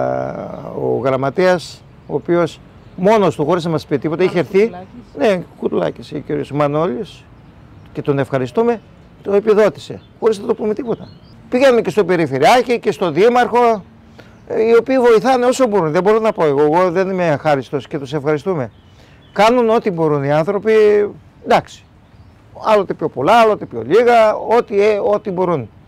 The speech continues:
Speaker 1: Εμείς το μόνο βασικό που θέλουμε είναι βασικά τώρα και από το Δήμαρχο πιο πολύ,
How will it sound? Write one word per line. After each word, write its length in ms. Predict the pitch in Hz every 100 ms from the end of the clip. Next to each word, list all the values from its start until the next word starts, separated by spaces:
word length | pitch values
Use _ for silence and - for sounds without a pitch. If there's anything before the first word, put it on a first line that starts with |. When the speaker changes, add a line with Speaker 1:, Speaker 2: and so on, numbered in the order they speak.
| -
Speaker 1:
Εμείς 360 | 190 214 254 -
το 80 | 208 190 175 175
μόνο 280 | 185 226 208
βασικό 360 | 185 151 202 170
που 140 | 156
θέλουμε 380 | 190 175 151 147
είναι 200 | 147 143
βασικά 460 | 131 117 - 156
τώρα 200 | 143 170
και 120 | 135 151
από 80 |
το 80 | 143
Δήμαρχο 340 | 135 156 131 123
πιο 140 | 120
πολύ, 300 | - 214 277